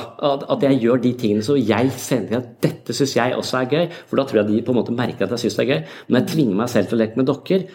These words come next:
så, så, så tenker jeg, nå er jeg sikkert helt grå i trynet, og det må du da se. Og, og, og,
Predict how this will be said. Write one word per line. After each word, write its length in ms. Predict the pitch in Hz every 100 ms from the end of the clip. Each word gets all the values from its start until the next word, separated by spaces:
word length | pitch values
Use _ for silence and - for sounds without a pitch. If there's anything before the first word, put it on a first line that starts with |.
| - -
så, 280 | - 156 -
så, 160 | 156 -
så 180 | - 165
tenker 200 | 156 -
jeg, 120 | 131 - - - _ -
nå 80 | 151
er 80 | 113
jeg 80 | 147
sikkert 200 | - 156
helt 200 | 165 -
grå 260 | 98 87
i 40 | 151
trynet, 240 | 175 143 170
og 60 |
det 100 | 160
må 160 | 143 87
du 100 | 110
da 120 | 156
se. 180 | 180 240 - - _ - -
Og, 220 | 175 170
og, 300 | 165 180 -
og, 220 | 175 185